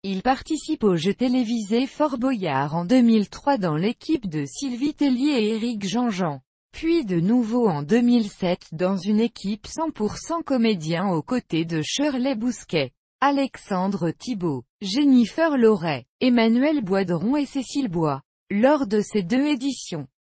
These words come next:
il gagne avec son équipe près de treize mille sept cents euros à chaque fois, reversés aux associations. Hicham Natzal est une figure familière du paysage télévisuel marocain.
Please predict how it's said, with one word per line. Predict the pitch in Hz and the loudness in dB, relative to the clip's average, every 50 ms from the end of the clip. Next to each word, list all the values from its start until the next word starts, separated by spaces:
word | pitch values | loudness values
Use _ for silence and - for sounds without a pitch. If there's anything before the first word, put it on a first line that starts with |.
| _ _ | _ _
il | 202 202 196 180 175 | -2 -2 -2 0 2
gagne | 196 196 190 190 190 196 | 2 4 4 4 4 2
avec | 202 185 220 214 - | 2 2 2 0 -2
son | - - 180 165 170 | -4 -6 -4 -2 0
équipe | 196 240 277 - - - 302 - | 0 0 0 -2 -6 -8 -8 -8
près | - - - 226 226 | -8 -6 -4 -2 -2
de | 170 170 160 | 0 -2 -4
treize | - - - - 339 320 262 | -6 -8 -4 -2 -2 0 4
mille | 277 254 254 254 226 | 4 4 4 2 -2
sept | - 226 202 - - | -4 -6 -6 -6 -8
cents | - - 339 339 302 247 | -10 -8 -6 -4 -2 2
euros | 285 262 226 220 262 254 233 | 2 2 4 4 4 4 4
à | 226 226 | 2 2
chaque | - - 233 - - | -2 -4 -6 -6 -8
fois, | - - - 147 123 120 - _ _ _ _ - | -10 -8 -6 -6 -6 -6 -10 _ _ _ _ -6
reversés | 185 170 233 240 208 196 185 180 - - - 285 269 | 0 2 2 2 2 2 0 -2 -4 -6 -4 -2 0
aux | 226 190 175 160 202 | 2 2 2 2 0
associations. | 247 254 - - 277 247 - - 240 220 190 - - - 160 135 131 - _ _ _ | 0 -2 -2 -6 -10 -10 -8 -8 -8 -8 -6 -8 -10 -10 -10 -10 -10 -14 _ _ _
Hicham | 285 311 294 - - - 262 269 277 262 | -8 -6 -6 -6 -4 -2 -2 0 2 2
Natzal | 240 262 262 220 220 208 208 262 277 262 | 4 4 2 0 -2 -2 -2 0 2 2
est | 220 190 - - - | 2 2 0 -2 -4
une | 170 170 165 | -6 -6 -6
figure | - - 277 262 240 294 320 294 | -6 -6 -6 0 2 2 2 2
familière | - - - 277 269 247 240 226 202 185 160 170 160 156 160 170 185 214 190 | 0 -2 0 0 2 2 2 2 2 0 0 0 0 2 0 0 -2 -4 -4
du | 180 190 220 208 | -4 -4 -4 -2
paysage | - 302 311 285 247 226 208 190 277 302 320 311 - - | 0 0 0 2 0 0 0 0 0 2 2 0 -2 -4
télévisuel | - 302 302 277 277 254 226 262 247 202 185 202 190 175 175 175 190 190 | -4 -4 -2 0 0 0 0 -2 -4 -4 -2 0 2 2 2 2 2 4
marocain. | 208 208 202 170 190 180 - - 165 147 127 120 | 4 4 4 4 2 0 -2 -2 -4 -4 -4 -6